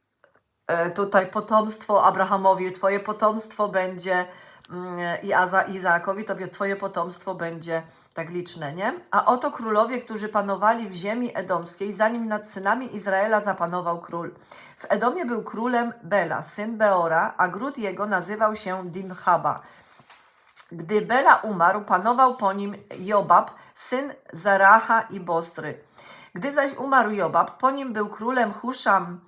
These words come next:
z kraju Temanitów. Gdy umarł Huszam, po nim był królem Hadad, syn Bedada, który robił Midianitów, pobił Midianitów na polu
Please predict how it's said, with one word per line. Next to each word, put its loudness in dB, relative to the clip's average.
z -16
kraju 4
Temanitów. -2
Gdy -4
umarł 0
Huszam, -4
po -4
nim -4
był -6
królem 0
Hadad, 2
syn -8
Bedada, 4
który -4
robił -2
Midianitów, -2
pobił 2
Midianitów -4
na 2
polu -4